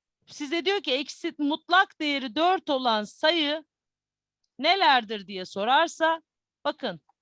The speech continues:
biri mutlak değer içerisinde eksi dört, diğeri ise artı dörttür. Bunların kapsadığı uzaklıklar ise eksi dört, eksi üç, eksi iki, eksi bir, sıfır, bir,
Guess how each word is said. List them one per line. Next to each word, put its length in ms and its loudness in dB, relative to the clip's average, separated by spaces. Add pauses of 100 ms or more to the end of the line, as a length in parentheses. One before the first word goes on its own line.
(340)
biri 420 -2 (300)
mutlak 460 -4
değer 160 -4
içerisinde 520 -6
eksi 300 -12
dört, 220 0 (200)
diğeri 380 0
ise 260 -4
artı 380 0
dörttür. 420 -6
Bunların 360 2
kapsadığı 680 -2
uzaklıklar 760 -2
ise 320 -8 (400)
eksi 380 -10
dört, 420 2 (200)
eksi 400 -10
üç, 480 -6 (120)
eksi 460 -12
iki, 460 -2 (480)
eksi 400 -14
bir, 380 -4 (100)
sıfır, 840 0 (1300)
bir, 440 -2